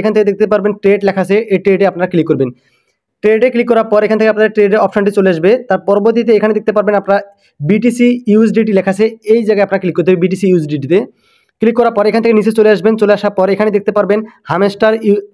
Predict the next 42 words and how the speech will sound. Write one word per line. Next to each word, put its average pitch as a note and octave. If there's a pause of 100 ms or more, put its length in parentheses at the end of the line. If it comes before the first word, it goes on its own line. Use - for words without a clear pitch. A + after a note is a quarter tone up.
(100)
স্পট G#3+ (120)
ইউএসডিটি G3
লেখা E3
আছে, F#3 (460)
এই F#3
হ্যামস্টার G#3 (100)
স্পট G#3
ইউএসডিটিতে F#3+
আপনারা F#3
ক্লিক E3
করবেন। D#3+ (420)
ক্লিক A3
করার G#3+
পর E3+ (140)
এখান A#3
থেকে A#3
আপনাকে G3+
কী F#3
কাজ G3
করতে G3+
হবে? G3+
নিচে G3+
দেখতে G3
পারবেন G3 (120)
সেল G#3+
লেখা F#3+
আছে, G3 (560)
লাল E3+
কালারের G3+
সেল G#3
বাটনে F#3+
ক্লিক E3
করে D#3+
দিবেন। C3 (640)
সেল A3
বাটনে A#3
ক্লিক A#3
করে A3
দেওয়ার G3
পরে G3+
এখান A#3
থেকে A3+